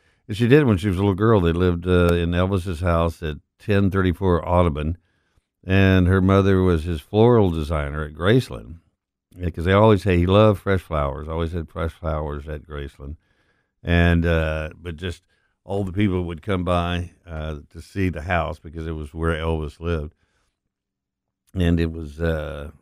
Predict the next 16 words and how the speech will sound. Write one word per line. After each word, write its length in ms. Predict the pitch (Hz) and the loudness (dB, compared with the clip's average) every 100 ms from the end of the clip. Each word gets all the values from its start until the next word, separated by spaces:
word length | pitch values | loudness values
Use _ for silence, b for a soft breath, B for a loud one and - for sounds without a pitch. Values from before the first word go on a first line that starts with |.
| _ | _
uh, 440 | 82 78 73 76 76 _ | -16 -16 -16 -20 -20 _
it's 200 | 87 90 | -8 -6
all 280 | 87 85 131 | -4 0 4
those 160 | 90 - | 2 0
places. 360 | 80 73 67 | -8 -10 -12
I 40 | 78 | -12
mean, 160 | 80 | -6
every 200 | 82 101 | -2 0
one 200 | 80 117 | 0 0
of 20 | 90 | 0
'em 140 | 73 | -2
is 200 | 71 73 | -10 -14
a, 280 | 71 71 69 76 _ | -16 -16 -18 -20 _
is 300 | 78 71 76 | -20 -18 -16
a, 320 | 73 73 73 _ _ _ _ _ _ _ _ 78 | -16 -16 -20 _ _ _ _ _ _ _ _ -12
uh, 440 | 78 76 71 71 | -8 -6 -8 -14